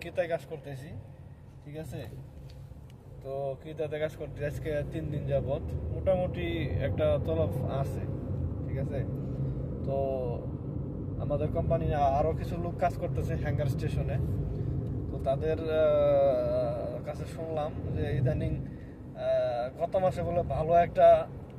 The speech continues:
মানে অর্ডার হয়েছে, অনেকেই অর্ডার মাসে পাঁচশো, ছয়শো, সাড়ে পাঁচশো। তারা ইনশাল্লাহ মোটামুটি ভালো একটা স্যালারি তুলতে পারবে, মানে তিন হাজার plus, তিন হাজার, সাড়ে তিন হাজার, দুই হাজার,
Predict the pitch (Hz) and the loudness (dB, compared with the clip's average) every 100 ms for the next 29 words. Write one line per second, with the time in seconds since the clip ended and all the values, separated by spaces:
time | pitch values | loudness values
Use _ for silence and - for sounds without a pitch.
0 | - - - - - - 147 151 151 151 | -12 -12 -12 -14 -14 -10 -8 -6 -2 2
1 | 151 165 147 147 151 151 156 151 160 156 | 6 6 6 -4 -4 -4 -4 -4 -4 -4
2 | 139 - - - - 143 151 151 151 160 | -6 -8 -10 -12 -8 -2 2 2 2 -2
3 | 160 135 170 170 - 156 147 139 - 156 | -4 6 6 6 0 -2 0 0 -2 -2
4 | 156 - 147 143 143 - - - - - | -2 -4 0 0 0 -6 -12 -12 -14 -12
5 | 143 156 160 165 - 147 139 131 - - | -6 -4 2 2 2 -4 -4 -4 -10 -12
6 | - - - 156 165 175 175 170 170 175 | -10 -10 -2 4 4 4 0 2 2 4
7 | 185 180 170 165 139 156 160 160 160 156 | 2 2 -2 -2 -2 2 2 4 4 4
8 | 147 - - - - - 160 160 156 143 | 4 -4 -12 -12 -12 -6 -2 0 -2 -6
9 | 165 165 143 131 135 143 139 156 156 143 | -4 -2 -2 -2 -4 -6 -6 -2 -2 0
10 | 147 135 131 123 - - - - - - | -2 -2 -2 -2 -6 -10 -10 -10 -12 -12
11 | - - - 156 156 151 151 147 147 139 | -14 -14 -12 -8 -4 0 2 4 2 0
12 | 143 147 156 147 139 139 143 135 147 151 | 0 0 -2 0 2 4 4 2 0 2
13 | 143 135 139 | 4 6 4